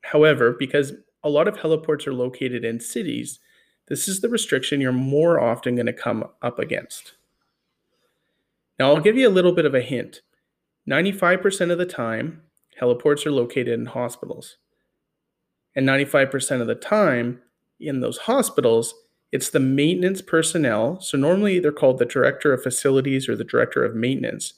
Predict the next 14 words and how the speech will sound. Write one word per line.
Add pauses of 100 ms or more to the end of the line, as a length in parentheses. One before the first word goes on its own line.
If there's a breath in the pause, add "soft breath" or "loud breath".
(260)
who's
actually
responsible
for
coordinating
R
pass
operations. (1040)
Now,
we're
fortunate
enough
and
now